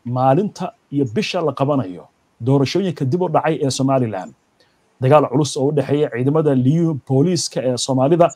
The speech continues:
iyo kuwa Cafarta ayaa maanta ka bilowday deegaano ku yaal dowladda deegaanka Soomaalida.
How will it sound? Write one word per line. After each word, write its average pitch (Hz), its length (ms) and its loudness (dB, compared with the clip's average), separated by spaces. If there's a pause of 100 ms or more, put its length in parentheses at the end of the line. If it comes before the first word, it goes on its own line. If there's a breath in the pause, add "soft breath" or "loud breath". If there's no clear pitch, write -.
(500)
iyo 143 160 4
kuwa 160 260 0
Cafarta 160 460 -2
ayaa 131 400 2
maanta 143 420 2
ka 185 140 -2
bilowday 139 460 2 (420)
deegaano 143 440 2
ku 196 120 -2
yaal 104 340 -2 (520)
dowladda 147 340 6
deegaanka 127 360 2
Soomaalida. 120 480 -2